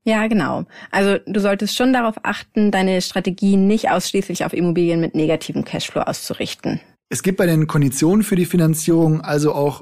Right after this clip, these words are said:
Speaker 2: regionale Unterschiede. So viel habe ich auf jeden Fall schon mal mitgeschnitten. Aber hat meine persönliche Bonität eigentlich einen großen Einfluss auf die Konditionen, die mir angeboten werden? Oder ist das,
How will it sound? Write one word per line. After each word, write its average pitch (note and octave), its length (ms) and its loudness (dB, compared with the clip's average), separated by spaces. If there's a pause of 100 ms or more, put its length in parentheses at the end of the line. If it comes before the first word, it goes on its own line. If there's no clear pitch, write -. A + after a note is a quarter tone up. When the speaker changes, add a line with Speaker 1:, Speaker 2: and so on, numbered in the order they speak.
Speaker 2:
regionale B2 520 2
Unterschiede. C3 560 0 (200)
So D#3 140 0
viel D#3 160 2
habe D3+ 140 2
ich D#3 80 -2
auf C#3 80 -4
jeden D3 100 0
Fall C#3+ 120 0
schon C3+ 120 -2
mal B2+ 80 2
mitgeschnitten. C#3+ 600 -4 (460)
Aber D3+ 260 2
hat F3 100 -4
meine D3 220 0
persönliche D#3 560 2
Bonität D#3+ 480 0
eigentlich C#3+ 280 -2
einen C3 140 -2
großen D3 420 0
Einfluss G3 340 -4
auf F3+ 140 -4
die F3 120 -4
Konditionen, E3+ 500 -2
die E3 80 0
mir D#3 140 -2
angeboten D#3+ 500 0
werden? D#3 260 0
Oder D3+ 220 -2
ist - 200 -6
das, C#3 200 0